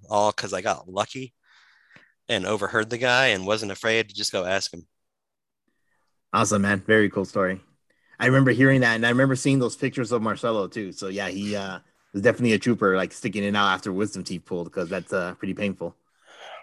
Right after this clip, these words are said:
Speaker 1: Yeah, that was close. You know, we were getting ready to go on our missions. And so even, so right before Marcelo left,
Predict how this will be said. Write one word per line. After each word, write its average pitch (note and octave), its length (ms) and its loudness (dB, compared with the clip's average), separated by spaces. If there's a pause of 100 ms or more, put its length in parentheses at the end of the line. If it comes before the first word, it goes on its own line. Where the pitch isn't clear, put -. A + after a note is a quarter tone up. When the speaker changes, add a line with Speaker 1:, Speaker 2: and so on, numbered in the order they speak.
(120)
Speaker 1:
Yeah, E3 180 4
that E3+ 120 6
was G3 140 0
close. G3 440 2
You F3 80 2
know, D#3+ 140 2
we D3+ 100 -2
were C3+ 80 -4
getting C3+ 200 -2
ready C#3 200 -4
to C3 80 -10
go C#3 80 -2
on C3+ 100 2
our B2 80 0
missions. B2 680 -4
And G2+ 200 -4
so G2+ 320 -2
even, C#3 340 -2 (480)
so C3+ 180 0
right C3 260 2
before D#3 360 -2
Marcelo C3+ 540 2
left, D3+ 540 -2